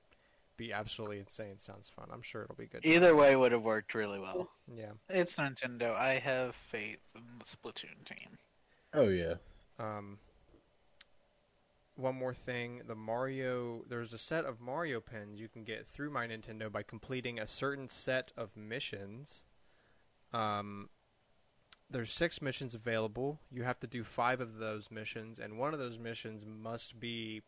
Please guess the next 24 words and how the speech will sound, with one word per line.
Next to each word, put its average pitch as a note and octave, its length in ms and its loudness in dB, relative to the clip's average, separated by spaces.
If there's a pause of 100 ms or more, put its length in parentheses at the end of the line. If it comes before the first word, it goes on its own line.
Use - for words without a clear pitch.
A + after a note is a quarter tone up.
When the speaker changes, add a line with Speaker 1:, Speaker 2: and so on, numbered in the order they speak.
Speaker 1:
purchasing A#2+ 760 -6 (640)
Super B2+ 260 -8
Mario A#2 220 -2
three A#2 200 -4
D A2+ 100 -4
All-Stars G#2+ 840 -2 (360)
either A#2 260 -2
digitally, A#2 640 -2
Speaker 3:
Mm. - 80 -12
Speaker 1:
or A#2+ 300 -2
if A2+ 120 -6
you A#2 60 -8
get A#2+ 140 -4
it A2+ 80 -8
physically, B2+ 420 -6
you A2+ 120 -6
have A2+ 180 -4
to A2+ 100 -8
register A2 460 -4
your G#2 140 -6
cartridge G#2 800 -4 (380)
through A#2 200 -6
the A2 60 -8
s-, - 280 -6